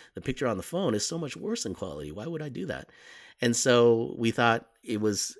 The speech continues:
initially a s-, sustaining innovation in the phone market, and iPhone was really just kind of the top of the line phone that people who could afford it would buy. And of course, the miss was, well, it was really disrupting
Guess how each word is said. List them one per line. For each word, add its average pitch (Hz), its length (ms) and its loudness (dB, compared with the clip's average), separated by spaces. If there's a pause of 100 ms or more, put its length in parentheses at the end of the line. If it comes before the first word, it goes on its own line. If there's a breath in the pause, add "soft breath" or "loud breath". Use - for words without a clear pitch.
initially 107 380 0
a 98 40 2
s-, 90 80 -2
sustaining 113 680 -2
innovation 92 420 -6
in 92 140 -10
the 85 80 -8
phone 139 400 -6
market, 76 460 -10
and 87 100 -14
iPhone 98 480 -8
was 92 160 -10
really 95 220 -8
just 92 240 -10 (320 loud breath)
kind 107 180 -2
of 90 60 -6
the 87 80 -6
top - 320 -8
of 92 60 -12
the 101 40 -10
line 92 300 -8
phone 110 360 -2
that 82 180 -10 (280)
people 95 240 -6
who 87 60 -4
could 87 100 -10
afford 90 260 -4
it 87 80 -6
would 78 140 -12
buy. 85 320 -4 (540 soft breath)
And 98 180 0
of 92 80 -6
course, 110 240 0
the 85 120 -10
miss 151 280 -2
was, 92 380 -6 (100)
well, 110 240 -4
it - 140 -8
was 101 280 -8
really 104 300 -4
disrupting - 640 -8